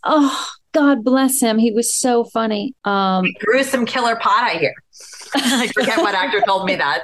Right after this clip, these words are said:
Speaker 2: <laughs>
Speaker 1: I knew that. Really?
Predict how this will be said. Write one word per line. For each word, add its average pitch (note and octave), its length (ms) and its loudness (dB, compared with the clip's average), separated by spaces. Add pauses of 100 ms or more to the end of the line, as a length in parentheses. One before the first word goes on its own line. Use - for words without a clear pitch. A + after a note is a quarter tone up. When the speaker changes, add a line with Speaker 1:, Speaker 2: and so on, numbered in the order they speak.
Speaker 2:
<laughs> - 80 -6
Speaker 1:
I D#4 1500 -2
knew A#4 340 2
that. C#4+ 340 2
Really? F#4+ 420 2